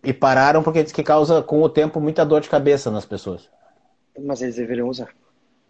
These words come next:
Speaker 2: Eles deveriam usar.
Speaker 1: É, elas tão usando máscaras
Speaker 2: Não,
Speaker 1: de
Speaker 2: tem que
Speaker 1: novo.
Speaker 2: usar máscara
Speaker 1: Mas aí,
Speaker 2: e piercing,
Speaker 1: imagina, eu tô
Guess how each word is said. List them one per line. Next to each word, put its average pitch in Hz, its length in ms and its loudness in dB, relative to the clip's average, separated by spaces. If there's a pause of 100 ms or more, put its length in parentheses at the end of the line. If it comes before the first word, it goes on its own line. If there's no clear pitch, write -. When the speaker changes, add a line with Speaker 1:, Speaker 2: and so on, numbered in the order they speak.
(800)
Speaker 2:
Eles 127 240 -2
deveriam 120 420 0
usar. 120 260 -6 (120)
Speaker 1:
É, 120 200 2
elas 110 200 -2
tão 117 140 -6
usando 135 300 2
máscaras 147 460 2
Speaker 2:
Não, 160 60 2
Speaker 1:
de 214 60 -4
Speaker 2:
tem - 60 -4
que 220 40 0
Speaker 1:
novo. 165 120 2
Speaker 2:
usar 185 60 4
máscara 196 260 4
Speaker 1:
Mas 214 140 0
aí, 127 120 4
Speaker 2:
e - 40 6
piercing, 143 160 0
Speaker 1:
imagina, 143 320 0
eu 143 40 0
tô - 60 -10